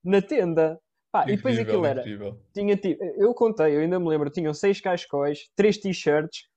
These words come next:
Speaker 1: a bandeira
Speaker 2: Seis
Speaker 1: do Porto.
Speaker 2: cascóis?
Speaker 1: É, é.
Speaker 2: Jesus.
Speaker 1: Pá, tinha também um chapéu do Porto, tipo, daqueles que te metes na cabeça, tem aqui uma,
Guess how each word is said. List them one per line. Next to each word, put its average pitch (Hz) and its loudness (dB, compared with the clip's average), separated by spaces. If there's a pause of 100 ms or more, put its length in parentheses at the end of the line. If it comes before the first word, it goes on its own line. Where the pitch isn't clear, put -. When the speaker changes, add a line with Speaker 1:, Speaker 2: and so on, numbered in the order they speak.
(140)
Speaker 1:
a 175 4
bandeira 196 6
Speaker 2:
Seis 185 0
Speaker 1:
do 180 0
Porto. 170 4
Speaker 2:
cascóis? 135 2
Speaker 1:
É, 160 4
é. 127 -8
Speaker 2:
Jesus. 131 -10
Speaker 1:
Pá, 135 -2 (840)
tinha 208 0
também 220 0
um 214 -2
chapéu 208 0
do 185 -4
Porto, 208 -2
tipo, 147 -6
daqueles 160 -2
que - -20
te - -16
metes 160 -2
na 156 -4
cabeça, 156 -2
tem 147 -4
aqui 143 -6
uma, 151 -4